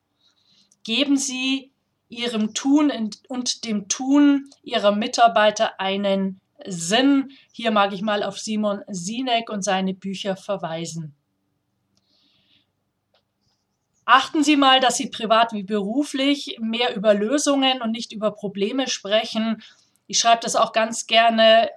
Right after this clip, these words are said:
ähm, oftmals in den sozialen Netzwerken drunter, wenn jemand sich wieder beklagt, wie dumm und deppert die Politik ist oder auch die Wirt-, äh, die Wirtschaft.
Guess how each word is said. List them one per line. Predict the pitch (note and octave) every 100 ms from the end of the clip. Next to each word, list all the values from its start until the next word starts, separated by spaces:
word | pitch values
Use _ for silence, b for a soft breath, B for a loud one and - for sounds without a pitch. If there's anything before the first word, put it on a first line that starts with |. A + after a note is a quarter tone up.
| -
ähm, | A3 A3 G#3+ G3 -
oftmals | - A3+ A3 A3 G#3+
in | A3+
den | A3
sozialen | G#3 G#3+ A3+ G3+ G3+
Netzwerken | A#3 - A#3+ A#3 A3
drunter, | F#3+ C4+ D4+ A#3+
wenn | A#3 A3
jemand | A3+ A3+
sich | G#3+ G3+
wieder | A3 G3+
beklagt, | G#3+ G#3+ G3+ G3+ A#3+ A#3+
wie | A3
dumm | A#3 B3 A#3
und | G3+
deppert | A3 A3 A3 A3
die |
Politik | F#3+ G#3+ G3 G3 C4+ C#4+
ist | C#4 B3+ B3+
oder | - G#3+ G#3
auch | G3+ G3
die | F#3+ F3+
Wirt-, | B3+ - -
äh, | - G#3 G3
die | G3
Wirtschaft. | G3+ C4+ - B3 B3+ -